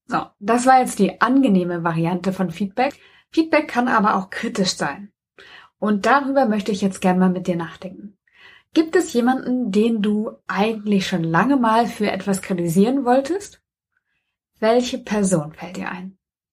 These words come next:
Was würdest du ihr gern sagen? Ich habe da tatsächlich lange drüber nachgedacht, welche, welches Beispiel ich jetzt mitbringen kann, weil es mir,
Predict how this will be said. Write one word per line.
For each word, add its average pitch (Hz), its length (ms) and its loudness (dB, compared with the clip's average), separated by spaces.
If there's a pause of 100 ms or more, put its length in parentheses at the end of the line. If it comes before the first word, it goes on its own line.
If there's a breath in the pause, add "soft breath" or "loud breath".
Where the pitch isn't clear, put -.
(460)
Was 285 340 0 (100)
würdest 240 380 2
du - 40 -8
ihr 240 160 0
gern 208 220 0
sagen? 190 460 -4 (1120 soft breath)
Ich 285 140 4
habe 311 140 2
da 233 220 4
tatsächlich 202 440 0
lange 196 220 4
drüber 175 480 0
nachgedacht, 190 680 2
welche, 185 520 0
welches 190 280 -2
Beispiel 202 440 -2
ich - 100 -10
jetzt 190 180 -4
mitbringen 175 440 -6
kann, 190 260 -6 (380 loud breath)
weil 180 500 0
es 185 280 -6
mir, 185 520 4